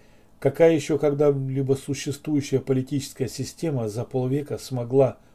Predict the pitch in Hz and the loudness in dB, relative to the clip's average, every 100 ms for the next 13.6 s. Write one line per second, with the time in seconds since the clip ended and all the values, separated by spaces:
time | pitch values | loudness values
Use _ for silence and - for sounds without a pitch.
0 | - 147 135 113 - - 165 123 - - | -6 0 0 0 -6 -4 -2 -2 -6 -16
1 | - _ _ _ - 147 147 117 113 143 | -20 _ _ _ -6 2 2 2 -2 0
2 | 139 - 175 170 - 151 151 151 147 139 | 0 4 6 6 0 -4 -2 0 2 2
3 | 123 - - 123 123 117 107 - - _ | 0 -4 -8 -4 -4 -4 -8 -12 -20 _
4 | _ _ _ _ _ _ - - - 135 | _ _ _ _ _ _ -20 -20 -2 0
5 | 139 139 135 107 147 135 - 135 131 131 | 0 2 2 6 6 6 6 2 2 0
6 | - 120 113 101 - - - - - - | -6 -8 -8 -10 -14 -20 -20 -20 -20 -20
7 | - - - - - - 139 135 - 170 | -20 -20 -20 -20 -20 -4 0 0 -2 -2
8 | 151 - 139 120 127 135 151 143 135 131 | 0 0 0 0 -4 2 4 4 2 0
9 | 143 135 120 127 131 127 127 127 - 143 | 2 0 0 0 2 0 -2 -6 -4 0
10 | 135 131 127 - 139 131 - 131 - 127 | 2 0 -4 -2 2 2 0 -8 -8 -6
11 | 120 110 101 - - - - - - - | -4 -4 -6 -10 -20 -20 -20 -20 -20 -20
12 | - 135 127 - 165 - 131 - 131 113 | -4 -2 0 2 2 2 -2 2 0 0
13 | 113 - 110 113 120 110 | -6 -4 -4 -4 -6 -6